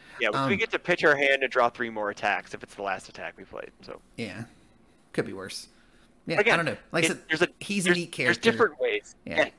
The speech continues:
Speaker 1: there's way, yeah, like, Heroic Strike's gonna be fantastic in that character.
Speaker 2: Yeah.
Speaker 1: You know, it's just like
Speaker 2: Yeah, all the Midoriya one support seems pretty all right. Or not all, most
Speaker 1: Yeah.
Speaker 2: of it seems pretty all right in
Speaker 1: Yeah.
Speaker 2: him. And,
Speaker 1: Yeah.
Speaker 2: and, and that's the thing, like, there was this weird order punches that kinda were there that no one really realized 'cause there wasn't a character to front order punches,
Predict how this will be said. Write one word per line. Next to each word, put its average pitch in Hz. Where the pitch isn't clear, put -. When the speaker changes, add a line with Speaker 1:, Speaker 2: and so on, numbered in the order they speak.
Speaker 1:
there's 127
way, 139
yeah, 117
like, 104
Heroic 156
Strike's 113
gonna 110
be 104
fantastic 98
in 98
that 90
character. -
Speaker 2:
Yeah. -
Speaker 1:
You 104
know, 92
it's -
just -
like 85
Speaker 2:
Yeah, 90
all 170
the 175
Midoriya 131
one 107
support -
seems -
pretty -
all 67
right. -
Or 127
not 110
all, 80
most 101
Speaker 1:
Yeah. -
Speaker 2:
of 85
it 78
seems -
pretty -
all -
right -
in -
Speaker 1:
Yeah. 107
Speaker 2:
him. 101
And, -
Speaker 1:
Yeah. 135
Speaker 2:
and, 135
and 175
that's 196
the 190
thing, 180
like, 107
there 120
was 117
this 120
weird 110
order 107
punches 113
that -
kinda 110
were 95
there 104
that -
no 104
one 98
really 95
realized 95
'cause -
there 90
wasn't 92
a 87
character 87
to 85
front 104
order 123
punches, 135